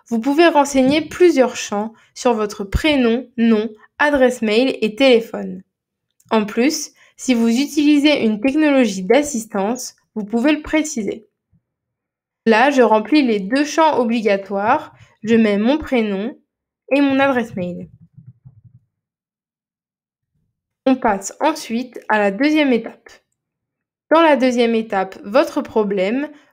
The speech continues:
vous pouvez nous décrire votre problème d'accessibilité et nous donner quelques informations sur le navigateur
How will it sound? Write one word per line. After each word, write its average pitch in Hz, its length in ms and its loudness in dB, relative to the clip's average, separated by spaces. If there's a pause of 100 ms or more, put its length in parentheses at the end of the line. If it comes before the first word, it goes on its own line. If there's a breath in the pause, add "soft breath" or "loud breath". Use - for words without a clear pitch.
vous 214 140 -8
pouvez 285 300 2
nous 320 140 2
décrire 240 440 0
votre 220 280 -4
problème 214 520 -4
d'accessibilité 233 1120 -2 (260 loud breath)
et 247 100 6
nous 254 160 6
donner 214 400 2
quelques 330 440 0
informations 269 800 0
sur 240 180 -4
le 196 120 -2
navigateur 233 800 0